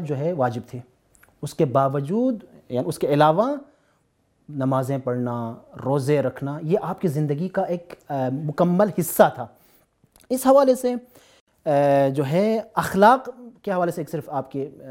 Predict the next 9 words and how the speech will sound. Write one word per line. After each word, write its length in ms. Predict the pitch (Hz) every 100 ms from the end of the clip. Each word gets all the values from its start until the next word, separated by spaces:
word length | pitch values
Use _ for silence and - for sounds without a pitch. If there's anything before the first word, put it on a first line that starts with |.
| 120 -
خدمت 200 | 127 120
میں 160 | 123
چونکہ 240 | 120 117 117
ہمارے 200 | 117 110
پاس 240 | 110 - _ _ - - -
اخلاق 560 | 190 - 214 262 285 277
کے 60 |
حوالے 320 | 226 202 180
سے 220 | 170 170